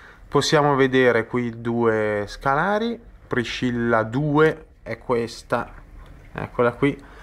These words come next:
e l'altra non so se sia uno, tre o quattro perché non le ho mai distinte. Dietro i bellissimi Metinnis,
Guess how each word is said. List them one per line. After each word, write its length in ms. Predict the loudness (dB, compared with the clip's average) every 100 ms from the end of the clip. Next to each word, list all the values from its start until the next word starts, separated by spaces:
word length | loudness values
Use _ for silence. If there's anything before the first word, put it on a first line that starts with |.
| -10 2
e 80 | 4
l'altra 420 | 4 2 0 0
non 180 | 0 -2
so 320 | 0 0 -2
se 200 | -6 -4
sia 500 | -4 0 2 2 -2 _
uno, 500 | 0 2 4 2 0 -2
tre 280 | 0 0 0
o 100 | -2
quattro 580 | 0 -2 -2 -2 -2
perché 320 | 0 -2 0 -2
non 160 | 0
le 80 | 0
ho 40 |
mai 180 | 0 -2
distinte. 760 | -2 -6 -4 -4 -4 -4 -6 -8 -16 -20 -20 -20 -20 -20 -20 -20 -2
Dietro 400 | 4 4 4 2
i 40 |
bellissimi 640 | 4 2 2 -2 -2 -4 -2
Metinnis, 840 | -2 -2 -4 -2 -2 -4 -6 -8